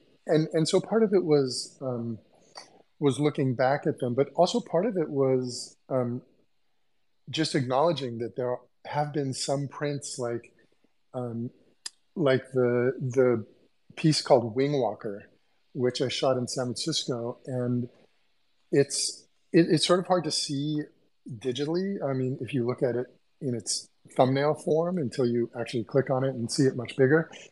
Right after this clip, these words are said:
that, um, and this is a picture of a, of a biplane, um, doing sort of a loop in the sky. And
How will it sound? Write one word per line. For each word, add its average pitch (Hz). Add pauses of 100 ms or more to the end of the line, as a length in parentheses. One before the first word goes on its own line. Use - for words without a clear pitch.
(140)
that, 135 (480)
um, 123
and 147
this 160
is 143
a 135
picture 143
of 117
a, 127
of 117
a 113 (560)
biplane, 127 (160)
um, 117
doing 123
sort 127
of 110
a 113
loop 120 (760)
in 135
the 110
sky. 127 (600)
And 123